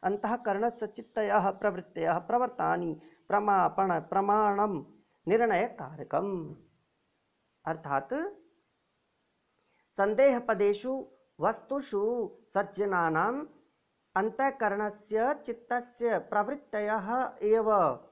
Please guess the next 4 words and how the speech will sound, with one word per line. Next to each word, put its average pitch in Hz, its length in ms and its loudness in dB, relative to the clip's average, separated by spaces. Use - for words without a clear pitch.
प्रमाणं 196 680 0
प्रमाकारकं 170 920 -2
भवन्ति। 139 960 -8
अधुना 180 520 0